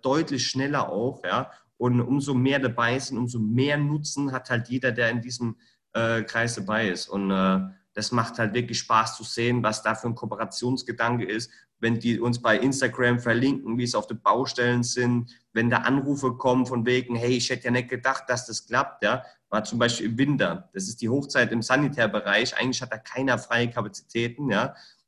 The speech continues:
Und, ähm, dann hat der Kollege doch welche gebraucht, ne? Weil es einfach nicht mehr ging, der war komplett überlastet, ja. Und er hat dringend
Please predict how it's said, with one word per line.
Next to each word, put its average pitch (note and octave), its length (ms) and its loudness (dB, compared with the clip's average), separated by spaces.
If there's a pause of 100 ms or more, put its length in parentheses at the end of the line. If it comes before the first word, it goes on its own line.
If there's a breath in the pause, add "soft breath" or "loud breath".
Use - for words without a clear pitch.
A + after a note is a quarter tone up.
(120)
Und, A#2+ 360 4
ähm, A#2 560 2
dann A2 100 0
hat B2+ 140 0
der C#3 100 0
Kollege C3 460 2
doch D3 260 -2
welche C3 300 4
gebraucht, A#2 560 -2
ne? B2 240 -4 (520)
Weil A#2 200 4
es A#2+ 80 -4
einfach C#3 160 4
nicht C3+ 80 4
mehr B2+ 100 4
ging, F#3 300 4
der D#3+ 100 4
war D3+ 140 0
komplett F3+ 400 -2
überlastet, A2 720 -2
ja. A#2+ 260 0 (220 loud breath)
Und A2 80 -8
er B2+ 60 2
hat B2+ 180 -4
dringend F#3+ 560 2